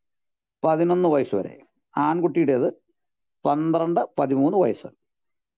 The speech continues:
അപ്പോൾ ഈ വിവാഹം നിശ്ചയിച്ച് കഴിഞ്ഞാൽ കല്യാണം എന്നു നടക്കും എന്ന കാര്യത്തിൽ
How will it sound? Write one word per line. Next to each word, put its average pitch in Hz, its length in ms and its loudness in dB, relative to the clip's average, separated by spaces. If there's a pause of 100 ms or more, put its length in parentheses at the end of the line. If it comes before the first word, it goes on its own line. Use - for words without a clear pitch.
(160)
അപ്പോൾ 156 260 0 (520)
ഈ 208 120 4
വിവാഹം 233 600 2
നിശ്ചയിച്ച് 196 560 0
കഴിഞ്ഞാൽ 123 440 0 (840)
കല്യാണം 185 520 2
എന്നു 180 160 2
നടക്കും 160 500 0 (160)
എന്ന 143 180 4
കാര്യത്തിൽ 110 540 -2